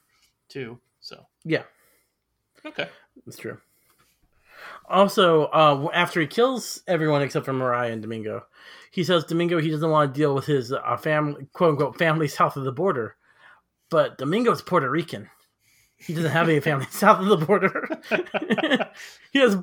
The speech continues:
Speaker 2: p-, family, like, across a little bit of ocean. <laughs>
Speaker 1: Ah.
Speaker 2: Which I think Stryker is smart enough to know that. So maybe he's just saving face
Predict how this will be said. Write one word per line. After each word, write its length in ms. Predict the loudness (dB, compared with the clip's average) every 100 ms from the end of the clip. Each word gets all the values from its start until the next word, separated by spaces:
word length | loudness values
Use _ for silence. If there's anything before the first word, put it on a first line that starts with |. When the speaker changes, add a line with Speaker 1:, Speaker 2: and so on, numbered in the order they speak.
| 2
Speaker 2:
p-, 180 | 2 4
family, 260 | 4 6 6
like, 180 | 4 0 -14
across 420 | -6 0 6 6 6
a 60 |
little 160 | 4 6
bit 100 | 6
of 100 | 6
ocean. 460 | 4 4 0 -2 -6 _ -20 -20 -20 -20 _ -12
<laughs> 80 | -12 -12 -14 -12 -16 -16 _ _ _ _ _ _ _ _
Speaker 1:
Ah. 260 | -14 -14 -20 -20 _ _ _ _ _ _ _ _ _ _ _ _ _
Speaker 2:
Which 320 | 0 0 -2 -2
I 100 | -2
think 360 | 0 0 -2 -6 -8
Stryker 520 | -12 -2 0 2 -2
is 120 | -6
smart 220 | 0 2 4
enough 200 | 2 -2
to 100 | -2
know 280 | 0 0
that. 440 | 0 -2 -4 -10 -20 _ -20 -20 _
So 260 | -2 2
maybe 220 | 2 2 0
he's 120 | -2
just 160 | -4
saving 260 | -2 -2 -2
face 540 | -2 -4 -4 -14 -18